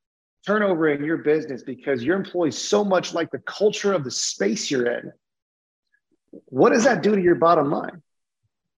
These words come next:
You know, what does that do to a P and L of a business? Even though you're not seeing it up front directly from a real estate cost perspective, but it's now an H R cost that gets eliminated.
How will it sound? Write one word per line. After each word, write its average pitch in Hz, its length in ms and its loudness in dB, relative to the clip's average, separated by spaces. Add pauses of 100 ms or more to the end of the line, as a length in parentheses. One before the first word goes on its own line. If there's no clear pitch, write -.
(560)
You 156 100 2
know, 156 80 6
what 160 220 2
does 220 140 4
that 165 200 2
do 160 100 4
to 165 120 6
a 139 40 4
P 175 220 0
and 165 80 2
L 147 160 2
of 127 80 -4
a 127 60 -4
business? 135 400 -2
Even 233 160 -4
though 254 80 4
you're 220 100 4
not 202 160 -2
seeing 196 240 -4
it 175 60 -2
up 165 160 -2
front 160 180 -4
directly 151 400 -4
from 135 180 -8
a 127 40 -4
real 160 200 0
estate 143 280 -4
cost 127 260 -6
perspective, - 580 -14
but - 80 -4
it's 151 120 -2
now 240 140 2
an 185 60 4
H 175 200 4
R 220 120 2
cost 127 360 -4
that 127 80 -10
gets - 180 -14
eliminated. 143 480 -16